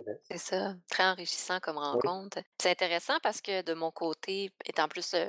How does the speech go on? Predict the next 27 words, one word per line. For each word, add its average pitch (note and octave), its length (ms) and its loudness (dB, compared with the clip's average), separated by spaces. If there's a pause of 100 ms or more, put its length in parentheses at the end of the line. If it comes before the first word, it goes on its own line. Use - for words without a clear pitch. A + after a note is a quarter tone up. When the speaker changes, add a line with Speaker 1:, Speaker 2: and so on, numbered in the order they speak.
Speaker 1:
dans D3+ 420 2
le D3 160 4 (140)
rôle E3+ 320 0
de D#3+ 80 -2
joueuse D#3+ 560 -2
que E3 80 -4
de D#3 100 -2
conceptrice, - 760 -2
j'étais - 280 -2
pas F#4+ 100 -2
au G4 40 -8
courant A3 240 0 (100)
qu'il - 40 -6
y - 20 -2
avait F3 120 0
ces F3+ 160 -4
communautés-là F3 640 -2
de F#3 100 -4
concepteurs F#3+ 680 0
qui F3 100 -10
justement E3+ 340 0
se G3 140 0
réunissaient, E3+ 760 0 (140)
oui, A#3 180 -2
pour G3+ 120 4
l'aspect F#3+ 320 2
social, F#3+ 440 -2